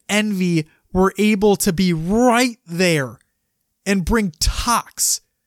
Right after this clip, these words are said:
the two-time world champs, to a game seven with tournament lives on the line. Just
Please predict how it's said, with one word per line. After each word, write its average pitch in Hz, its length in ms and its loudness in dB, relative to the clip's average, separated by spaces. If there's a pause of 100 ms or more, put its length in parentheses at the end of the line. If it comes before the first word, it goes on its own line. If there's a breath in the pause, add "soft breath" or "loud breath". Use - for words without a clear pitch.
(320)
the 196 100 0
two-time 214 1000 -2 (680)
world 226 360 2
champs, - 680 -4 (420)
to 220 220 2
a 208 60 2
game 220 460 -2
seven 151 600 -2 (180 soft breath)
with 190 160 0
tournament 226 480 -2
lives 180 340 -2
on 175 120 0
the 156 100 0
line. 147 520 0 (1600)
Just 190 480 -2